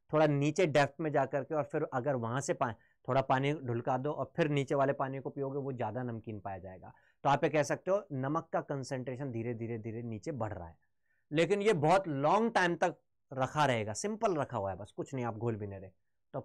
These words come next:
पूरा पानी बराबर नमकीन हो जाएगा, क्योंकि नमक के दाने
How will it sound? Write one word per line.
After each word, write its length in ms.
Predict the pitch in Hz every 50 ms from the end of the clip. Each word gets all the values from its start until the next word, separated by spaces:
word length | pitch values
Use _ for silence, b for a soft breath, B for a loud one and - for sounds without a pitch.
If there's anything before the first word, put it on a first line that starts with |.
| - _
पूरा 260 | 170 170 175 180 160
पानी 360 | 156 - 123 110 117 147 180
बराबर 440 | 165 - 120 107 202 202 196 - 147
नमकीन 380 | 123 104 98 98 - - 117 104
हो 120 | 92 87
जाएगा, 380 | 82 - 82 82 - - - _ _ _ _ _ _ _ _ _ _ _ _ _ _ _ _ _
क्योंकि 320 | 156 151 151 - 180 185
नमक 420 | 170 156 135 135 160 185 202 202 -
के 100 | - 185
दाने 360 | 160 139 123 113 107 98 92